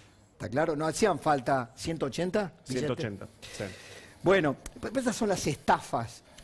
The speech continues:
Speaker 1: Y, y lo, lo dramático de la Argentina, de que los estafadores políticos dan vuelta, dan vuelta, se reciclan, encuentran un lugar.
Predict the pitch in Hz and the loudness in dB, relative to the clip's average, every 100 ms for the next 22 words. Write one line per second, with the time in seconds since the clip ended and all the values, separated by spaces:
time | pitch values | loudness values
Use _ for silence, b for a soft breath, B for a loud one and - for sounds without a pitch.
0 | B B - 190 - 185 196 202 185 180 | B B -6 -4 -2 2 2 2 0 0
1 | 170 170 214 349 226 170 160 143 156 151 | 2 2 2 0 0 2 2 2 0 0
2 | 151 139 143 135 151 165 147 156 - 147 | 2 2 2 -2 -2 0 0 -2 -2 -2
3 | - 160 247 240 - 180 170 127 180 139 | 2 4 4 2 0 0 0 -4 -4 -4
4 | 147 - - - 349 359 349 302 202 160 | -6 -8 -8 -4 -2 0 2 2 0 -2
5 | 165 143 - 233 226 196 190 180 180 - | -4 -6 -4 -2 4 6 6 4 0 0
6 | 143 147 139 - 170 151 - 135 131 127 | 2 2 0 0 -2 -2 0 0 0 0
7 | 147 135 127 120 107 87 | -2 0 0 -2 -4 -8